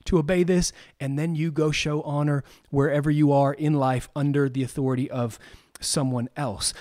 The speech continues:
Honor is the opposite of the attitude that Paul forbids in verse two when he commands that slaves must not be disrespectful. That's a present tense command, which implies that some of these Christian slaves who were members of the church in Ephesus were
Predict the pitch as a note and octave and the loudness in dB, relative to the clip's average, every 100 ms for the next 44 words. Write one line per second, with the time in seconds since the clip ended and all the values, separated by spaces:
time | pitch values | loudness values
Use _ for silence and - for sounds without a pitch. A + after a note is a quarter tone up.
0 | - - G3+ B3 A#3+ E3 F3 - - - | -4 4 4 4 2 0 -4 -8 -12 2
1 | F#3+ A3 - - C#3 D3 C#3 D3+ C#3+ - | 4 4 2 -2 -2 -2 0 2 2 -2
2 | C#3+ C#3+ D3+ C#3 C#3 B2+ E3+ D3 C#3 C3+ | -2 0 0 0 0 2 2 2 0 -2
3 | - B3 G#3 D3+ C3+ E3 D3 - - - | 2 6 6 4 2 0 -2 -8 -8 -2
4 | E3 F3+ G3 F#3+ D#3+ D3 - F#3+ E3+ E3 | 2 4 4 2 0 -2 -2 2 4 4
5 | D3 D#3 D3+ E3+ D#3 D#3 F#3 - - D3+ | 2 0 0 0 2 2 0 -4 -6 -6
6 | C3 D3+ D3+ - E3 B2+ - - G3 F#3 | -4 -2 -2 -4 -6 -4 -6 -2 -2 -2
7 | - B2 B2 D#3 A#3 D#3+ - F#3+ G3 G#3+ | -6 -4 -2 0 -2 2 6 6 4 -2
8 | G#3 - F#3+ F3+ - - - _ - E3 | -4 -4 -2 0 -4 -10 -20 _ -2 2
9 | E3+ E3 C#3+ D#3+ D#3+ - - - - - | 4 4 2 2 0 0 -6 -14 -8 -2
10 | D#3+ - G#3 G#3 G3 D#3+ - G3+ G#3+ F#3 | 6 6 8 2 2 -2 0 2 4 2
11 | F3 - - E3+ F#3+ D#3+ - E3 D3+ D3+ | -2 -2 -2 0 0 -2 0 0 0 0
12 | C3+ D3+ E3 E3 - E3 - C#3 C3+ - | 0 -2 -4 -6 0 0 2 0 0 0
13 | B2+ C3 - - - D3+ | 0 -2 -4 0 2 2